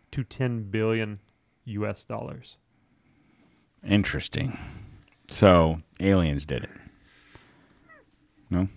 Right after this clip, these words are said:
Speaker 1: Aliens. So, you know, one, one, I, I just wanna point out that wasn't brought up in that.
Speaker 2: Go ahead.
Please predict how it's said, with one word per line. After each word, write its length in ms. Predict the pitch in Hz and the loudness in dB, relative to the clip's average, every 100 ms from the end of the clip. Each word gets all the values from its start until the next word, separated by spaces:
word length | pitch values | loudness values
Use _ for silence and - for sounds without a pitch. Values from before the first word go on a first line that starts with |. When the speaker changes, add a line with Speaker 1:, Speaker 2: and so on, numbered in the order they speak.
| - _ _ - | -16 _ _ -10
Speaker 1:
Aliens. 480 | 120 147 123 - - _ - - - | -8 -8 -14 -18 -20 _ -20 -20 -20
So, 180 | - 147 | 4 6
you 140 | 143 143 | 6 6
know, 140 | 135 | 6
one, 580 | 120 135 165 165 120 - - 139 131 | 6 4 4 2 -4 -10 -16 -16 -4
one, 560 | 120 131 123 120 - - | 2 2 2 -4 -8 -12
I, 340 | 127 117 - - 131 - _ _ _ - - - - - | -12 -12 -14 -18 -20 -20 _ _ _ -20 -20 -20 -20 -4
I 100 | 127 | -2
just 120 | 110 | -2
wanna 160 | 113 113 | 0 0
point 280 | - 117 104 | 0 -2 0
out 180 | 104 - | -2 -2
that 140 | 110 | -2
wasn't 360 | 101 117 123 107 | 2 2 0 -4
brought 220 | 104 104 | -2 0
up 220 | 107 - | 0 -2
in 100 | 113 | -10
that. 220 | 110 123 - _ _ _ _ | -10 -12 -14 _ _ _ _
Speaker 2:
Go 120 | - 90 | 6 6
ahead. 180 | 101 | 6